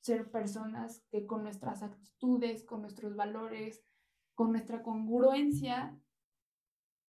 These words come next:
seamos, pues sí, como parte de una sociedad que está dispuesta a cambiar, a mejorar y a dejar atrás la violencia, con cosas,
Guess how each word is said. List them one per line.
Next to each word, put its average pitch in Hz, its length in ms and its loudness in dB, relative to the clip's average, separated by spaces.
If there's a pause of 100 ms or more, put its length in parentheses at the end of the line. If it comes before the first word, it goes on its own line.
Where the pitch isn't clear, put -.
(300)
seamos, 254 640 2 (680)
pues 262 180 2
sí, 349 340 -2
como 233 520 0
parte 277 280 -2
de 277 80 0
una 277 200 -4
sociedad 233 460 -8
que 254 80 -10
está 240 200 -6
dispuesta 233 600 -4
a 233 120 -10
cambiar, 220 560 -6
a 233 100 -6
mejorar 220 500 -8
y 247 80 -4
a 233 40 -4
dejar 220 280 -10
atrás 214 380 -10
la 226 120 -4
violencia, 220 600 -8 (920)
con 262 200 4
cosas, 302 440 -2